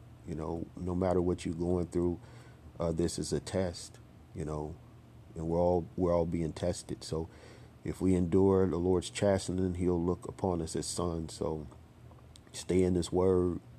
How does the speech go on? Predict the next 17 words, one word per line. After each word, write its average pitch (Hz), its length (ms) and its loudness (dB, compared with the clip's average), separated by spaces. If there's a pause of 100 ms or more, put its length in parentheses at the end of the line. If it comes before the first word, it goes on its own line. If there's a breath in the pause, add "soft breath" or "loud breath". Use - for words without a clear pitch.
(540)
Don't 87 240 0
let 92 200 0
no 87 180 -2
man 92 300 0
take 85 260 -4
your 87 100 -2
crown. 82 460 -6 (880 loud breath)
I - 80 -2
want 87 160 0
to 85 40 -2
give 82 240 0
all 90 220 4
praises, 90 460 -2
glory, 90 320 2
and 85 100 0
honor 87 280 -2
to - 240 -6